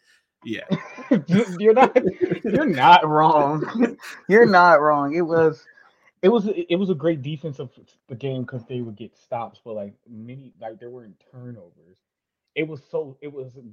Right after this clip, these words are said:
Speaker 2: it was so such sound defense instead of, like,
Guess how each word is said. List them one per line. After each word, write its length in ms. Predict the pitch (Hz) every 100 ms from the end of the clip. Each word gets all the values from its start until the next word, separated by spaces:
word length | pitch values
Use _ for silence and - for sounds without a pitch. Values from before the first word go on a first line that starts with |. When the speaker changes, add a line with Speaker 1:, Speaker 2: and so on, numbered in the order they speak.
| _ _ _
Speaker 2:
it 80 | 143
was 140 | 131
so 120 | 170 127
such 640 | - _ _ - 147 135
sound 520 | - - 123 135 151
defense 640 | 170 165 - 180 180 - _ _ _ _ _ _ _ _ _ _ _ _ _ _ -
instead 360 | 131 - 135
of, 100 | 117 107
like, 360 | 104 95 -